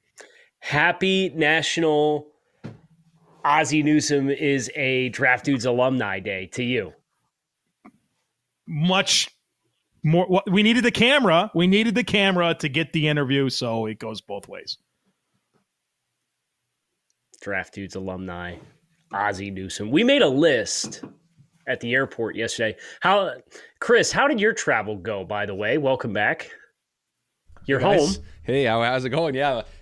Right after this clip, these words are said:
Speaker 3: very, very rough setup here because I have been traveling. Uh, Joe asked me in the pre-show meeting, uh, how my travel went, right? But before you hopped in here, he was like, "Hey, Chris, how'd the rest of your travel day d-,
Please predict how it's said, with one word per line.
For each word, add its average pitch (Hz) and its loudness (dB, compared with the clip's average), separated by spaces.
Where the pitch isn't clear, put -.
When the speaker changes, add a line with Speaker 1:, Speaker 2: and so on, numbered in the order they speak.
Speaker 3:
very, 117 -8
very 123 -8
rough 117 -8
setup 143 -6
here 113 -6
because 101 -8
I 104 -4
have 104 -4
been 101 -8
traveling. 131 -2
Uh, 151 -2
Joe 165 0
asked - 0
me 190 0
in 156 0
the 139 -2
pre-show 170 -4
meeting, 139 -4
uh, 113 0
how 135 -2
my 120 0
travel 127 -2
went, - -8
right? 107 -2
But 117 -2
before 127 -4
you 117 -2
hopped 107 -4
in 117 -2
here, 107 -4
he 98 0
was 95 -6
like, 98 -4
"Hey, 120 -2
Chris, 104 -8
how'd 110 -4
the 104 -6
rest 101 -6
of - -10
your 101 -10
travel 143 -2
day 107 -4
d-, 104 -8